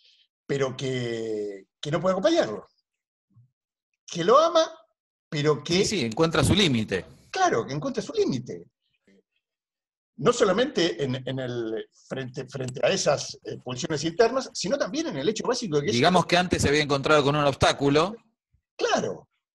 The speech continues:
Speaker 1: y ahora encuentra un límite interno.
Speaker 2: Que pudo saltear. Claro.
Speaker 1: Exacto. Pero, eh, esta situación la contrasta contra todas su-, sus ideas y sus miedos y sus temores sociales.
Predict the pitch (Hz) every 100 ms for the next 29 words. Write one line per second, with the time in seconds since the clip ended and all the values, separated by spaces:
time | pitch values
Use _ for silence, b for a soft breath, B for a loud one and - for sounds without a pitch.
0 | _ _ - 101 240 339 233 196 202 214
1 | 202 165 160 277 131 107 87 _ _ -
2 | 117 143 151 143 131 127 123 156 151 180
3 | - _ _ _ _ _ _ _ _ _
4 | - 123 117 - - - _ _ _ _
5 | - 156 - - 117 123 113 117 - 147
6 | 170 202 233 190 190 269 - - 113 120
7 | 131 139 147 185 185 254 233 135 123 117
8 | 117 170 196 175 - 123 104 98 85 _
9 | _ _ - - 127 139 131 165 180 180
10 | 208 - - _ _ - 117 104 101 -
11 | 117 143 175 185 185 240 240 - 127 120
12 | - 135 143 156 127 123 330 104 92 -
13 | -